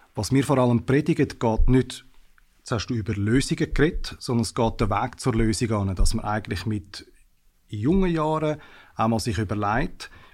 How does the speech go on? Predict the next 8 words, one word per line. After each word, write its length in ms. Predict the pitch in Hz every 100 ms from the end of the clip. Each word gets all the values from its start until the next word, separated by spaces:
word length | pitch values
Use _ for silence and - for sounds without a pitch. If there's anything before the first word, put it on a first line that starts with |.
| -
wie 100 | 107
sieht 200 | 127 117
meine 200 | 113 110
Einnahme- 680 | 113 123 131 123 123 120 - - - _
und 160 | 123 113
meine 220 | 104 98
Ausgabensituation 1040 | 147 - 147 - 151 156 147 - 143 151
aus? 440 | 139 160 214 -